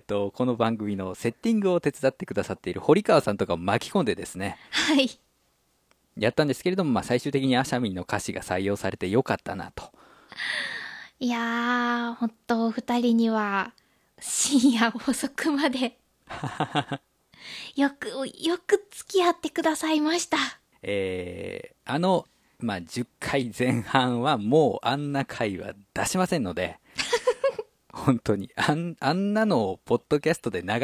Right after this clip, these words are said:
Speaker 1: してる番組はないと思うし、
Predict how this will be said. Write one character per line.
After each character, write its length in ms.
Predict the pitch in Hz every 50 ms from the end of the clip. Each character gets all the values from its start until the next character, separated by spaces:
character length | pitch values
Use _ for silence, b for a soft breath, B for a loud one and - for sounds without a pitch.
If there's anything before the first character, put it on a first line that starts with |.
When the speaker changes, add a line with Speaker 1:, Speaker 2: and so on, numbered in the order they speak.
| 139
Speaker 1:
し 100 | - -
て 80 | - 107
る 100 | 90 85
番 220 | - 107 107 113
組 220 | 110 101 107 107 98
は 160 | 98 95 B B B B B B B B B B B -
な 220 | 113 139 147 160
い 60 | 156 -
と 240 | - - - -
思 200 | 107 104 98 -
う 60 | - -
し、 420 | - - - - - - - _